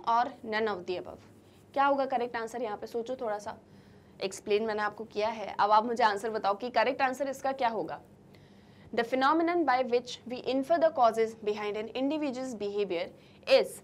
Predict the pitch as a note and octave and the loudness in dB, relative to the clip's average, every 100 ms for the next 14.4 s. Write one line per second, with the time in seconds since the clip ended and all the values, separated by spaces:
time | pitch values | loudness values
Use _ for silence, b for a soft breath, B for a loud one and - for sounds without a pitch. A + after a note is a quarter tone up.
0 | B B B A3 A3 A#3 - A#3 B3+ D#4+ | B B B -2 0 0 2 0 2 0
1 | C#4+ C#4 - G3+ G3 G3+ F#3 A3 G4 G#3+ | 0 -4 -2 -2 0 -6 -6 -6 -6 -2
2 | F#3+ D#4 D4+ - B3 B3 D#4 A#3 - - | -2 -2 -6 -2 -2 2 0 0 -6 -8
3 | F3 - B - G#3 C4 C4 C#4 C4 B3+ | -16 -18 B -10 -4 -2 0 2 2 0
4 | B3+ F4+ G4 B B A3+ A#3+ A#3 B3 C3+ | 0 -2 -2 B B 4 4 4 -2 -4
5 | - - - - - - - - - - | -12 -14 -16 -20 -20 -20 -20 -20 -20 -20
6 | - - - D4 D4 E4 C4+ - A3 A#3+ | -20 -20 0 4 6 4 0 -2 4 6
7 | D4 D4 D4+ C#4+ C#4+ C4 B3+ B3+ B3+ - | 4 0 -2 -2 -2 -2 0 0 2 2
8 | - A#3+ C#4+ C#4 G4 B B B B B3+ | 4 4 4 4 0 B B B B -2
9 | G#3 - - - - - - - - - | -2 -6 -18 -20 -20 -20 -20 -20 -20 -20
10 | - - - - - b b b b b | -20 -20 -20 -20 -20 b b b b b
11 | b - - C#4+ F4 G4+ B3 G#3+ - - | b -2 4 6 6 4 4 -2 -6 -20
12 | - - - - A3 A3+ A3+ - - b | -20 -20 -20 -12 2 2 2 -8 -14 b
13 | b b b - - A3+ C4 C4 E4 E4 | b b b -14 -10 2 4 4 0 0
14 | - C4 A#3 G3+ | -4 -4 -2 -4